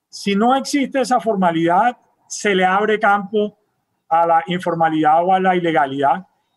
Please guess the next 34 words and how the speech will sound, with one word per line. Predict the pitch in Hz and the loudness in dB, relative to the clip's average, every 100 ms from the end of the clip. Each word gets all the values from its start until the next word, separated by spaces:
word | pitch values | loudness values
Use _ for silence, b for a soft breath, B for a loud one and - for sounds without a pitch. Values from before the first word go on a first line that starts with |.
| - | -6
que | 190 208 240 | -2 0 0
esa | 233 240 196 | -2 -2 -2
está | 185 131 160 | -6 -4 0
destruyendo, | 160 151 170 156 160 165 170 175 _ _ | 0 -4 -6 -4 -4 -2 -4 -4 _ _
sí, | - 214 220 220 | -10 -4 -4 -2
enormemente | 170 165 160 165 156 147 | -2 -2 -2 -4 -4 -6
el | 151 | -6
país. | 135 131 123 - - _ _ - | -2 -2 -4 -10 -20 _ _ -6
Toda | 156 160 | 0 2
la | 180 | 0
minería | 180 170 156 175 | -2 -2 -2 -2
ilegal, | 170 160 151 175 202 190 185 _ _ _ - | 0 -2 0 0 -2 -6 -10 _ _ _ -6
eh, | 151 147 | -4 -2
los | 156 160 | -2 -4
cultivos | 160 - 160 160 131 | -6 -4 -4 -2 -4
ilícitos, | 151 214 208 202 185 185 - _ _ _ - | -4 -4 -4 -10 -6 -6 -6 _ _ _ -8
este, | 151 147 165 | -8 -4 -6
por | - 175 170 - | -4 -4 -4 -2
precisamente | 165 - 196 190 196 202 | -6 -4 -4 -2 -2 -2
no | 190 190 | 0 0
ofrecer | 196 196 190 185 | 0 -4 -2 -4
esas | 190 202 | -2 0
oportunidades, | 190 185 156 - 143 147 147 160 190 190 _ _ _ _ - | 0 -2 -6 -8 -6 0 2 2 -2 -8 _ _ _ _ -6
eh, | 151 151 - | -4 -4 -4
que | 180 | -6
se | 180 151 | -2 0
dan, | 156 165 190 190 _ _ - | 2 0 -2 -8 _ _ -8
eh, | 160 165 | -4 -2
a | 160 | -2
nivel | 165 156 165 | -2 -2 0
nacional | 185 190 190 180 185 190 | 0 0 0 0 0 0
y | 185 | -4
que | 170 | -6
se | - 160 | -4 -4